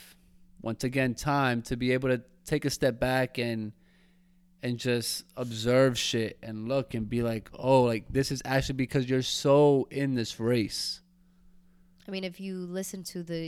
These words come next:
Speaker 2: U K, the news in the U K about us, it'll probably be more accurate. 'Cause they don't have an agenda.
Speaker 1: My point.
Speaker 2: Some people do have an, like, for example, Cuba would put the worst parts of the U S on the news,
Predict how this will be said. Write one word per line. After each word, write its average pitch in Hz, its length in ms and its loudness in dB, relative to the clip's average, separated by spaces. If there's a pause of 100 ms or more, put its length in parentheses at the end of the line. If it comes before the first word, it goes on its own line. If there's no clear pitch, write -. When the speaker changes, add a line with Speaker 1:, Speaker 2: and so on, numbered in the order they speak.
(160)
Speaker 2:
U 180 220 -10
K, 175 300 -8
the 170 100 -8
news 175 300 -8
in 170 80 -10
the 165 60 -10
U 160 160 -12
K 170 380 -6
about 170 400 -6
us, 170 480 -6
it'll 165 260 -6
probably 185 520 -6
be 160 160 -8
more 156 180 -8
accurate. 147 540 -8 (1400)
'Cause 202 140 -10
they 208 100 -2
don't 226 140 -4
have 214 120 -2
an 202 80 -6
agenda. 170 640 -6 (220)
Speaker 1:
My 101 180 -6
point. 131 360 4 (180)
Speaker 2:
Some 262 240 0
people 240 200 -4
do 190 140 -8
have 185 160 -4
an, 160 140 -8
like, 170 120 -6
for - 80 -6
example, 180 300 -6
Cuba 165 640 -6 (480)
would 180 300 -6
put 196 200 -10
the 185 100 -6
worst 185 520 -6
parts 175 360 -4
of 165 200 -10
the 165 80 -8
U 160 260 -6
S 156 460 -6 (200)
on 175 220 -4
the 165 80 -8
news, 160 580 -10